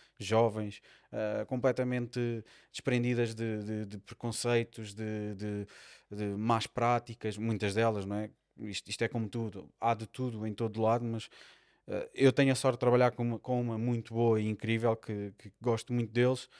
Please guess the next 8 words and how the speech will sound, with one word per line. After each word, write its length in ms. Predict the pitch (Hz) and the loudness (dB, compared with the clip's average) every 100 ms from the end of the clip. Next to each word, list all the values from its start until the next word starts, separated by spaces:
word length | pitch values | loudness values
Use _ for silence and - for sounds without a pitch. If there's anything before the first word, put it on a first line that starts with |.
| - - _ | -20 -20 _
ah, 220 | 110 104 98 | -2 -2 -2
e 140 | 101 | -4
tem-me 320 | - 113 113 | -2 0 2
dado, 500 | 110 113 98 95 92 - | 4 4 2 -4 -8 -6
ah, 360 | 104 98 95 107 | -2 -2 -4 -6
muito 440 | 104 135 131 123 | -2 0 0 -4
trabalho, 400 | 120 117 113 117 | 0 2 2 0
felizmente. 580 | - 120 110 110 117 | -4 -4 -2 -4 -4